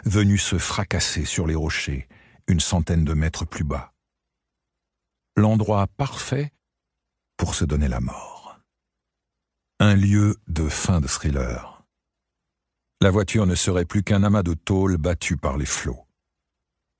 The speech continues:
Avec l'eau, le sel, le ressac, aucune trace biologique ou empreinte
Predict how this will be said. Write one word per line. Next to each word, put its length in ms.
Avec 320
l'eau, 360
le 180
sel, 560
le 160
ressac, 720
aucune 360
trace 280
biologique 580
ou 120
empreinte 640